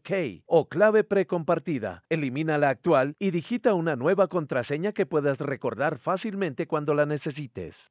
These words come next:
Ten en cuenta que debe contener como mínimo ocho caracteres y debe ser alfanumérica. Por último, haz clic en la opción Aplicar cambios. Ahora tu Wi-Fi DirecTV tiene un nuevo nombre y contraseña.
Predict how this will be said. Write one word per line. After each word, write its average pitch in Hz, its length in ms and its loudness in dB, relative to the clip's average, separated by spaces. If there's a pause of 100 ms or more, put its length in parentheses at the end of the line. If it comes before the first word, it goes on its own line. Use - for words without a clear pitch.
(140)
Ten 233 180 4
en 170 140 0
cuenta 156 320 0
que 131 140 -2
debe 139 180 0
contener 135 500 -2
como 139 220 -4
mínimo 143 420 -2
ocho 160 240 -4
caracteres 170 580 0 (120)
y 160 140 -4
debe 160 260 0
ser 160 180 2
alfanumérica. 170 880 -2 (140)
Por 127 180 0
último, 160 640 0
haz 135 300 2
clic 160 300 -2
en 220 100 -4
la 185 80 2
opción 156 420 -2 (100)
Aplicar 160 640 0
cambios. 110 480 -4 (460)
Ahora 233 360 4
tu 196 160 0
Wi-Fi 156 560 2
DirecTV 143 760 -4
tiene 226 240 0
un 170 160 0
nuevo 208 320 2
nombre 185 320 2
y 170 60 0
contraseña. 151 720 -2